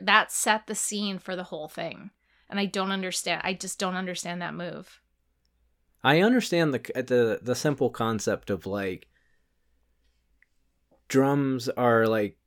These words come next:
Speaker 2: the found-, obviously the foundation of a record. Like, it needs to be, you know, as close to good, <laughs> as close to perfect as, so you can continue on
Speaker 1: Mm-hmm.
Speaker 2: forward. But not to the sense of, like,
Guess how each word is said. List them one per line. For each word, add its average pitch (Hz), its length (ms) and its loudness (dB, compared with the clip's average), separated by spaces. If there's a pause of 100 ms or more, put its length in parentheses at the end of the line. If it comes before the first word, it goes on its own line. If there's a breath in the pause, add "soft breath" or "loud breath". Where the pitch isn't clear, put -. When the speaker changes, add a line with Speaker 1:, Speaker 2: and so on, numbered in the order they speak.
(400)
Speaker 2:
the 117 80 2
found-, 92 360 0
obviously 98 480 -2
the 90 100 -6
foundation 92 520 -4
of 82 60 -6
a 85 60 -6
record. 92 340 -2
Like, 87 160 -10
it 90 40 -6
needs 95 260 -4
to 87 80 -10
be, 92 640 -6
you 92 240 -6
know, 87 280 -8
as 107 220 -2
close - 360 0
to 110 140 2
good, 101 400 2
<laughs> - 280 -4
as 127 180 2
close 151 280 6
to 151 80 0
perfect 131 460 2
as, 113 280 4 (220 loud breath)
so - 140 2
you 120 140 4
can 113 240 -2 (100)
continue 110 440 -2
on 95 160 0
Speaker 1:
Mm-hmm. 110 80 -4
Speaker 2:
forward. 95 360 -4 (340 soft breath)
But 131 120 4
not 151 280 4
to 143 100 -4
the 123 100 4
sense 117 360 2
of, 98 180 0
like, 92 480 0